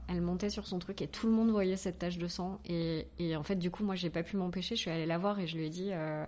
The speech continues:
Je suis désolée, voilà, je préfère vous prévenir, euh, vous avez une tache de sang. »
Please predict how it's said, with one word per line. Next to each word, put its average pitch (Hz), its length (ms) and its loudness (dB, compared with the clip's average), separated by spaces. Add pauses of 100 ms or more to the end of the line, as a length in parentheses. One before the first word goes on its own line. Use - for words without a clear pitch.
(160)
Je 175 40 -6
suis - 220 -8
désolée, 165 380 0
voilà, 160 220 4
je - 80 -6
préfère 165 280 -4
vous 156 80 -4
prévenir, 156 440 -2
euh, 156 60 -2 (580)
vous 165 120 -4
avez 156 100 -2
une 160 80 -2
tache 160 180 -4
de 160 80 -4
sang. » 170 240 -4